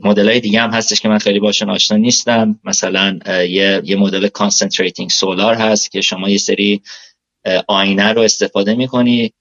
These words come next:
اه، به صورت گرد می‌چینوشین رو زمین و اینا نور خورشید رو به یک نقطه میتابونن و اون تو انقدر داغ می‌شه که آب تبدیل به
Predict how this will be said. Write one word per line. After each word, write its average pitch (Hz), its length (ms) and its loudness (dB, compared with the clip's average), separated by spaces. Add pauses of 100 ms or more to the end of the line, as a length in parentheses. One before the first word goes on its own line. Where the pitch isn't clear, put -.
(240)
اه، 92 380 2 (200)
به - 80 -4
صورت 98 380 -2
گرد 107 480 2
می‌چینوشین 120 580 0
رو 107 80 -2
زمین 107 520 -2
و - 40 -8
اینا 101 320 -2
نور 120 260 2
خورشید 110 400 0
رو 110 60 -2
به 104 100 2
یک - 400 -2
نقطه 120 560 0 (480)
میتابونن 123 760 2
و 107 40 0
اون 113 280 0
تو 131 460 0 (440)
انقدر 110 300 0
داغ 113 260 2
می‌شه 101 220 0
که 117 320 2
آب 107 200 0
تبدیل 104 420 -2
به 101 280 0